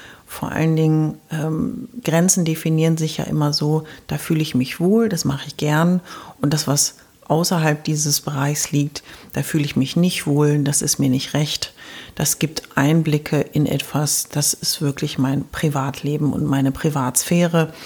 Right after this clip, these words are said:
und die möchte ich auch gerne schützen. So. Und wenn du damit anfängst, wäre mein Tipp Nummer eins, definiere mal für dich ganz persönlich eben auch Grenzen in der Kommunikation.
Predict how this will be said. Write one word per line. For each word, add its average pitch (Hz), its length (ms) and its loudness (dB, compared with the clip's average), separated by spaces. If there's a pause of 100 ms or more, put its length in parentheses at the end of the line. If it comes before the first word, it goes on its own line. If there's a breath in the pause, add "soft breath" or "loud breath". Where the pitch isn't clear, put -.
(300 loud breath)
und 165 140 2
die 165 60 4
möchte 151 320 2
ich - 60 0
auch 151 140 -4
gerne 143 240 0
schützen. - 400 -4 (440)
So. - 280 -6 (640 loud breath)
Und 147 200 0
wenn 156 100 4
du 156 80 4
damit 147 320 0
anfängst, 202 560 2
wäre 151 100 2
mein 147 140 4
Tipp - 240 -2
Nummer 147 280 2
eins, 175 400 2
definiere 170 580 2
mal 156 180 4
für 151 180 -4
dich 180 280 0
ganz 151 240 0
persönlich 151 680 2
eben 143 240 -2
auch - 220 -10
Grenzen 156 460 0
in 147 120 0
der 139 100 0
Kommunikation. 147 1000 -4